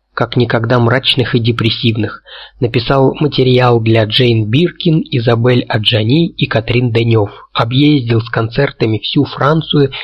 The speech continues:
и даже выступил в Японии. И в то время,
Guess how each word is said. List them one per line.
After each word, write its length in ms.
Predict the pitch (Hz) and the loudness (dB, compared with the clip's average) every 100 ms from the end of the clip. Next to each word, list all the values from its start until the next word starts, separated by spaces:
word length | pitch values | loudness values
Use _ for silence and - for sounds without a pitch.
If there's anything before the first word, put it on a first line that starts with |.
| - - | -16 -6
и 80 | 131 | -2
даже 440 | 131 127 131 123 - - _ 123 | 0 2 2 2 -2 -8 _ -4
выступил 580 | 156 156 156 - 135 131 | -2 -2 -2 0 2 2
в 40 | |
Японии. 760 | 117 123 120 120 107 104 104 107 _ - - - - - - _ _ _ - | 2 0 0 0 0 -2 -4 -8 _ -20 -16 -12 -12 -14 -20 _ _ _ -6
И 60 | |
в 100 | - | -4
то 140 | - 147 | -2 0
время, 560 | 143 170 143 110 - | 2 2 2 0 -2